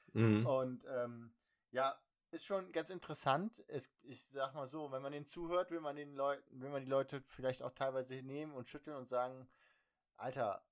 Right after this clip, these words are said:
Speaker 2: das, was du da verzapfst, ist scheiße.“ Andererseits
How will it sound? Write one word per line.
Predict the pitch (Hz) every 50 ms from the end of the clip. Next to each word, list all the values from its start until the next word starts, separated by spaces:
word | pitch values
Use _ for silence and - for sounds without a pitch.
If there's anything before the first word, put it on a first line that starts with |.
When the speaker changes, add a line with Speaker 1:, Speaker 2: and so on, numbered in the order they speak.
| _ _
Speaker 2:
das, | - 120 - -
was | 131 - -
du | 123
da | 120 113 113
verzapfst, | 110 - 123 - - - 131 127 127 - 104
ist | 101 -
scheiße.“ | - - 104 117 123 - - 185 254 254 _ _ _ _ _ _ _ _ _ _ -
Andererseits | 123 139 147 160 160 156 160 160 165 180 175 - - - -